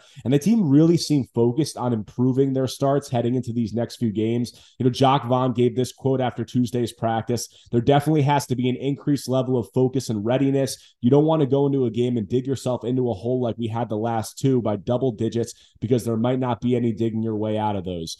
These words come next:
Royce O'Neale added, "We've gotta raise our level of play. The way we've been playing, sometimes we can't come out with that lack of energy. We've gotta set the tone from the jump and we've gotta execute."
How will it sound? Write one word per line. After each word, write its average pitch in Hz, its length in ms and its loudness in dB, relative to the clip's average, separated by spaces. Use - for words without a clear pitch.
Royce 131 220 4
O'Neale 127 380 4
added, 117 280 0
"We've 117 100 2
gotta 135 260 4
raise 127 280 2
our 127 100 0
level 120 340 2
of - 140 -6
play. 123 520 2
The 120 60 -4
way 131 160 2
we've 127 160 0
been 127 100 2
playing, 127 300 -2
sometimes 120 440 -2
we 117 100 -4
can't 135 260 -2
come 123 180 -2
out 123 180 -2
with 120 100 -6
that 117 200 -2
lack 117 240 -2
of 101 100 -4
energy. 120 380 -2
We've 113 160 -2
gotta 117 240 -2
set - 300 -4
the 127 60 -6
tone 123 260 -2
from 113 160 -6
the 107 80 -2
jump 117 360 -4
and 107 140 -6
we've 107 160 -2
gotta 117 320 -2
execute." 110 600 -4